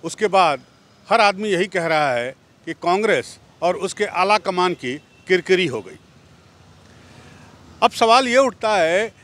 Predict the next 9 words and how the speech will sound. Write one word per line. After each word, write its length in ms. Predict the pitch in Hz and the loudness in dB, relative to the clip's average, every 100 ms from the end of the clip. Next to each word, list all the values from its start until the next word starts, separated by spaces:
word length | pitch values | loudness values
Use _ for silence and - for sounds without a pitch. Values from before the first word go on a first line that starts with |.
| _ _ | _ _
कि 260 | 214 247 233 - | -6 -6 -6 -6
आखिर 400 | 180 180 254 233 - 175 | -6 -4 -4 -4 -8 0
राजस्थान 600 | 175 190 226 - 202 233 | 2 2 0 0 0 2
में 160 | 233 | -2
क्या 180 | 196 220 | 0 2
होगा, 400 | 156 110 85 - - - - - _ - - - 165 | 2 0 -8 -18 -20 -20 -20 -20 _ -20 -20 -10 -6
मुख्यमंत्री 540 | 196 214 214 202 277 | -2 0 0 0 0
कौन 240 | 226 214 | 2 2
बनेगा 500 | 185 160 135 120 127 | 2 2 0 -2 -4